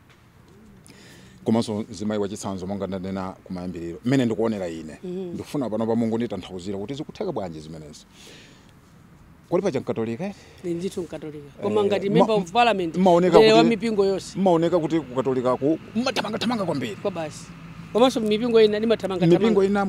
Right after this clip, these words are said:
Speaker 2: Eh,
Speaker 1: muthamanga-thamanga.
Speaker 2: nanga
Speaker 1: Ku-,
Speaker 2: povota paja tisamavota
Speaker 1: eh,
Speaker 2: katolika,
Speaker 1: komanso
Speaker 2: ukabwina
Speaker 1: ku phungu ku, ku constituency ndi nkhani zake tikukamba apazi. Komanso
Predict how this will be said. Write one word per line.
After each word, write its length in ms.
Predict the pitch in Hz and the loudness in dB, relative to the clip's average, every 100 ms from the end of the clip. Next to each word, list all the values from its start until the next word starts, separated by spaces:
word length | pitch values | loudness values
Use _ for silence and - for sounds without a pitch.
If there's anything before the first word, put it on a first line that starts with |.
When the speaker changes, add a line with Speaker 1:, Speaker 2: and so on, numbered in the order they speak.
| 156 - | -4 -6
Speaker 2:
Eh, 180 | 165 170 | -2 2
Speaker 1:
muthamanga-thamanga. 580 | 196 214 208 196 185 | 2 2 0 0 -2
Speaker 2:
nanga 260 | 185 208 214 | -2 -2 0
Speaker 1:
Ku-, 40 | |
Speaker 2:
povota 420 | 202 220 247 240 208 | 2 2 2 0 0
paja 260 | 196 214 | 0 -2
tisamavota 380 | 208 208 220 180 170 | -2 -2 2 6 8
Speaker 1:
eh, 40 | |
Speaker 2:
katolika, 520 | 156 135 120 104 - | 8 6 2 -2 -2
Speaker 1:
komanso 280 | 165 196 214 | 0 2 2
Speaker 2:
ukabwina 220 | 170 180 | 2 0
Speaker 1:
ku 60 | 160 | 2
phungu 320 | 220 220 185 | 0 2 2
ku, 180 | 165 190 | 4 2
ku 100 | 175 | 2
constituency 560 | 175 156 220 185 170 165 | -2 0 0 0 0 -2
ndi 160 | 123 | -2
nkhani 220 | 117 131 | -2 -4
zake 200 | 123 123 | -4 -4
tikukamba 340 | 117 110 113 107 | -4 -6 -4 -6
apazi. 460 | 90 80 76 - - _ - _ - _ - - - _ - - - | -6 -10 -12 -20 -20 _ -20 _ -20 _ -20 -20 -20 _ -20 -14 -4
Komanso 800 | 190 208 247 226 - 170 - | 0 0 0 -2 -6 -6 -8